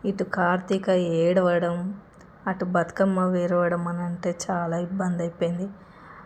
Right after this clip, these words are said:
ఫోన్లు ఉన్నాయి, మనుషులు ఉన్నారు, కానీ వీడియో తీయడానికి ఎవరు ముందుకు రాలేరు. So, పేర్చేది తీయలేకపోయాను. కార్తీక నేను, నేనే పేర్చాను ఈసారి కూడా. ప్రతిసారి మా ఇంట్లో బతుకమ్మ నేనే పేరుస్తాను.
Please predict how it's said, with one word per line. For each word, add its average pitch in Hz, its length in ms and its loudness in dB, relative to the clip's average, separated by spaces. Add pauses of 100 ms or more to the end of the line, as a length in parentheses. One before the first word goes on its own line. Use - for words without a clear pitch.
(220)
ఫోన్లు 277 440 6
ఉన్నాయి, 254 580 4 (420)
మనుషులు 190 400 2
ఉన్నారు, 254 560 4 (540)
కానీ 349 180 4
వీడియో 269 340 8
తీయడానికి 214 640 4
ఎవరు 202 340 4
ముందుకు 247 380 4
రాలేరు. 220 560 4 (440)
So, 175 460 2
పేర్చేది 175 760 2
తీయలేకపోయాను. 226 1000 4
కార్తీక 175 520 2
నేను, 254 480 4 (440)
నేనే 180 340 4
పేర్చాను 220 580 4
ఈసారి 180 420 0
కూడా. 165 240 -2
ప్రతిసారి 180 680 -2
మా 196 220 2
ఇంట్లో 165 280 0
బతుకమ్మ 185 460 0
నేనే 233 320 4
పేరుస్తాను. 185 720 -4